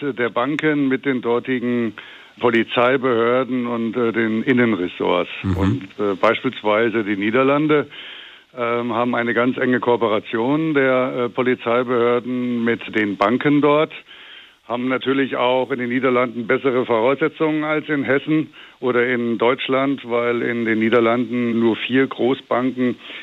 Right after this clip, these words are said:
Speaker 1: sich den ganzen Bankenmarkt untereinander aufgeteilt haben. Und wenn man dann zusammenkommt in einer Kooperation und überlegt, wie können wir diesem Phänomen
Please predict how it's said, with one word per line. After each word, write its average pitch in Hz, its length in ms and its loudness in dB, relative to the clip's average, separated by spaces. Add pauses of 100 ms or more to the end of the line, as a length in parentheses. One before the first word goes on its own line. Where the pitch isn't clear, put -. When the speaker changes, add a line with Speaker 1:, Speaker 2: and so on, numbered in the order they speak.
(240)
Speaker 1:
sich 120 220 -2
den 117 180 0
ganzen 117 460 0
Bankenmarkt 113 840 0
untereinander 110 600 -2
aufgeteilt 98 580 -2
haben. 90 380 0
Und 90 160 -2
wenn 92 140 2
man 95 160 2
dann 104 380 2
zusammenkommt 156 720 2 (520)
in 123 80 -10
einer 120 220 -2
Kooperation 123 800 0
und 147 100 0
überlegt, 123 680 0
wie 120 220 -6
können 123 360 -2
wir 123 140 0
diesem 110 300 -4
Phänomen 110 640 0